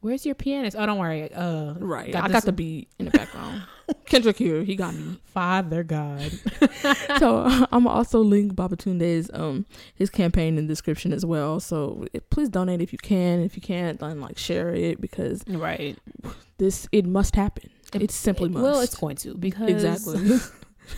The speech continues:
Speaker 2: Because we need it.
Speaker 1: the steps of the righteous are ordered. <laughs>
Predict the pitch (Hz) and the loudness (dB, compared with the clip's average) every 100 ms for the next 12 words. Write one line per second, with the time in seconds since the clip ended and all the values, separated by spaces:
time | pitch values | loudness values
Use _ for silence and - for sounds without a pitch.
0 | - - - - - - 208 - - 202 | -14 -20 -20 -20 -10 -8 -8 -8 -4 -2
1 | 190 226 214 - - 214 269 285 214 160 | 0 -2 -8 -12 -6 -4 -4 -6 -4 -4
2 | 160 151 156 - - - - - - 285 | -6 -10 -14 -18 -20 -20 -20 -18 -2 0
3 | - - 339 - 523 381 | 0 -6 -12 -10 -2 0